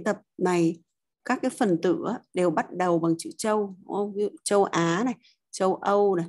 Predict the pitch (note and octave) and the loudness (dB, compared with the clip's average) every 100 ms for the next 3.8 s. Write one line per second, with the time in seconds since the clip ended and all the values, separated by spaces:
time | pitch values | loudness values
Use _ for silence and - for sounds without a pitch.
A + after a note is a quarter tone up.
0 | - _ - G3 F#3+ F3+ - F3+ G#3 G#3 | -8 _ -8 -4 -2 -4 -4 0 2 4
1 | F#3 E3+ - - G3 G3 G3+ C#4 E4 _ | 0 -4 -6 -2 0 0 0 -2 -4 _
2 | _ - - G#3 G3+ G3 G3+ F#3+ F3 _ | _ -10 -2 0 0 -2 -4 -4 -4 _
3 | _ D#3 D#3 F#3 F3+ - G#3+ G3+ | _ -6 -2 -2 -2 2 2 2